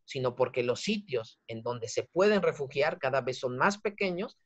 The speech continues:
y entonces cada vez se están concentrando más en, más individuos en un sitio, ¿no? Necesitamos evaluar cuántos hay. Para hacer eso se necesita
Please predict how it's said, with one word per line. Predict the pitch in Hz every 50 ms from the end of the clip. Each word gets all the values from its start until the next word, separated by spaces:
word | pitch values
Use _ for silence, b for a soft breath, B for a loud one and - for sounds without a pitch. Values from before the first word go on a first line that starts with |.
| _ _ -
y | -
entonces | 127 127 143 139 139
cada | - 156 147 156
vez | 151 151 156
se | - 160
están | - - 156 139 151
concentrando | - 156 147 139 135 131 123 117 - 131 131 135 135 135 135
más | 131 127 123 127 151 - - _ _ _ _ _ -
en, | - 123 117 120 - _ _ _ _ -
más | 131 131 139 139 151
individuos | 147 147 131 131 123 127 131 131 135 139 147 - _ _ _ _ _ _ _ -
en | 120 120 120
un | 127 131 127
sitio, | - - 135 123 120 _ - 95 101 104 _ _ _ _ _ -
¿no? | 107 131 175 202 202 - _ _ _ _ _ _ _ -
Necesitamos | 143 143 135 131 - 131 123 - 135 - - - 135 156 180 185 175 -
evaluar | - 127 131 127 127 135 139 147 165 170 -
cuántos | - 143 143 131 131 123 - -
hay. | 139 139 107 - _ _ _ _ _ _ _ _ _ _ _ _ _ -
Para | - 120 117 120
hacer | 131 - 156 151 156
eso | 156 160 160 - 185 185 185 190
se | - 135
necesita | 120 117 117 - 123 - - 143 135 135 151 147 - -